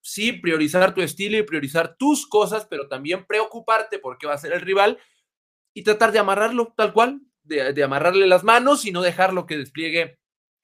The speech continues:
su mejor versión. El partido va por vix Plus en México y por vix en los Estados Unidos. Repito, y lo vamos a estar diciendo a lo largo de todo el programa,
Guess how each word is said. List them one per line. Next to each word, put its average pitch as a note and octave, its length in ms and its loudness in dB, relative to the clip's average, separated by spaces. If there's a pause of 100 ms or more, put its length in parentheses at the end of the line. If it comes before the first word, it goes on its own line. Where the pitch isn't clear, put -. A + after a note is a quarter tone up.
su C#3+ 160 -12
mejor D#3 280 -2
versión. D3+ 520 0 (280)
El D#3+ 140 -4
partido F#3+ 380 4
va G#3+ 180 10
por F3 160 4
vix G#3+ 240 0
Plus B3 300 4
en F#3+ 120 -6
México A3 520 0
y F#3 80 -14
por D#3 240 -10
vix G#3+ 280 -10
en F3+ 120 -6
los C#3+ 120 -10
Estados E3 440 0
Unidos. B3 500 4 (240)
Repito, A#3+ 640 -8
y C3+ 80 -10
lo D3 80 -4
vamos F#3+ 160 0
a F3 60 -8
estar F#3 140 4
diciendo F#3+ 460 -6
a C3 100 -10
lo B2+ 100 -4
largo F3+ 220 2
de D#3+ 60 -4
todo G#3+ 160 -4
el - 80 -8
programa, D#3 480 -4